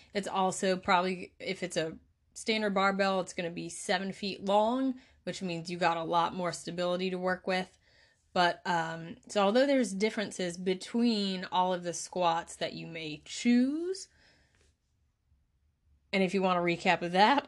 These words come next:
<laughs> you can scroll back, or scroll back, you can, um, go back to the beginning when I talked about some variations and maybe look into those, see which ones you might like to try. But anyways, I'm getting off track. Although there are some differences in the type of squat you may choose,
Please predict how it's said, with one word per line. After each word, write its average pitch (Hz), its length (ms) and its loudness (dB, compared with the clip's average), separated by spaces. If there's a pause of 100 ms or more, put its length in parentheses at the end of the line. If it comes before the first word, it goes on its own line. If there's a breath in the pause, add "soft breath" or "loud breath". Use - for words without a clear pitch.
(160)
<laughs> - 0 -
you 208 220 6
can 214 200 2
scroll 220 340 8
back, 190 480 2 (200)
or 208 80 0
scroll 175 380 -4
back, 165 400 -6
you 226 100 -4
can, 190 340 -2 (440 soft breath)
um, 170 460 0 (140)
go 214 140 6
back 190 220 4
to 214 80 -2
the 175 100 -4
beginning 190 400 2
when 175 120 -2
I 170 80 0
talked 165 280 -2
about 170 240 -2
some 180 120 -8
variations 185 720 0
and 165 100 -6
maybe 165 260 -4
look 185 320 -2
into 196 220 -2
those, 196 380 2
see 180 160 -6
which 170 180 -4
ones 165 180 -8
you 165 60 -8
might 165 260 -8
like 156 160 -10
to 180 100 -12
try. 185 480 -2 (400 soft breath)
But 175 240 2
anyways, 196 480 2
I'm 196 100 -2
getting 185 220 0
off 165 140 -6
track. - 360 -8
Although 277 300 4
there 269 380 2
are 233 300 4
some 214 280 0
differences 196 600 0
in 247 200 2
the 240 80 4
type 208 260 -2
of 190 80 -4
squat 180 340 -4
you 180 120 -8
may 175 200 -6
choose, 233 440 -4